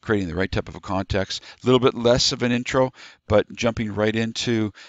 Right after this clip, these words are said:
the notion of the, uh, the desired results, very, very clear, connection to the vital behaviors, measurement is identified, organizational influencers, it's all right here,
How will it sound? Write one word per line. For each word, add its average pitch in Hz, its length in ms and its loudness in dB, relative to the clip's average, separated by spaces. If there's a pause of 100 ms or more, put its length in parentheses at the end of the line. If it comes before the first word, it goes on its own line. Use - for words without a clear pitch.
(120)
the 107 80 -4
notion 110 420 -2
of 95 300 -2
the, 90 400 -4 (100)
uh, 50 320 -8 (100)
the 92 100 -12
desired 95 440 0
results, 101 400 -2
very, 104 220 -4
very 101 180 -6
clear, 104 400 -2 (260)
connection 107 360 -4
to 98 60 -4
the 92 40 -18
vital 98 180 0
behaviors, 101 760 -4 (300)
measurement 104 500 -2
is 98 140 -6
identified, 101 720 -4
organizational 98 680 -4
influencers, 98 520 -6 (240)
it's - 160 -4
all 98 140 2
right 98 180 2
here, 107 320 0